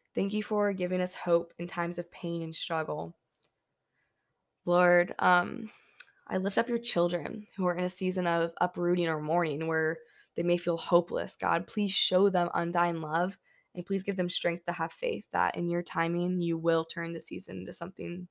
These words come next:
so beautiful and so unexpected. God, you are bigger than our seasons, so much bigger.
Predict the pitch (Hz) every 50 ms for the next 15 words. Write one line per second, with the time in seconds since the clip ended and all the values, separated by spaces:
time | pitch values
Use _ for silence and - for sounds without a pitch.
0 | _ _ - - - 185 190 175 175 165 160 165 - - 175 - 165 175 - -
1 | 175 165 165 160 - - - - - - - - - - - 220 - _ _ _
2 | _ _ _ _ _ _ _ _ _ _ _ _ _ _ _ _ _ _ _ -
3 | - 185 190 190 185 185 196 208 196 196 - 180 180 175 175 170 165 156 165 175
4 | 98 202 202 - - 90 - - 98 - - - - - - - - - - -
5 | 190 185 180 175 175 175 - - 101 101 - - - - 208 196